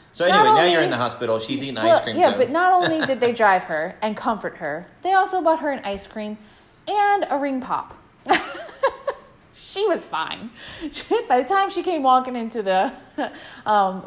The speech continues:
Speaker 2: the emergency room in Meta, she smiles licking on <laughs> ice cream. She was absolutely fine. But anyway.
Speaker 1: She's like, "Oh, yeah, Lex.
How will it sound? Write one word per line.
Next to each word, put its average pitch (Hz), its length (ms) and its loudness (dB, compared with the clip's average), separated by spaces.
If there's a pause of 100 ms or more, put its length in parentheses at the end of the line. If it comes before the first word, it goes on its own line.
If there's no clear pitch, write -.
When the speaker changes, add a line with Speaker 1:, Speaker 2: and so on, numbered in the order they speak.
Speaker 2:
the 214 120 -2
emergency 226 580 -2
room 190 320 -4
in 180 300 -8
Meta, 208 360 4
she 277 240 -6
smiles 208 600 0 (100)
licking 208 220 -8
on 175 300 -8 (400)
<laughs> - 460 -8
ice 233 260 -2
cream. 190 400 -10
She 294 120 -6
was 320 160 -4 (240)
absolutely 214 600 -4
fine. 170 380 -8 (840)
But 247 140 0
anyway. 196 480 0
Speaker 1:
She's 185 120 -8
like, 208 140 -6
"Oh, 262 140 -2
yeah, 269 360 -4
Lex. 233 440 -6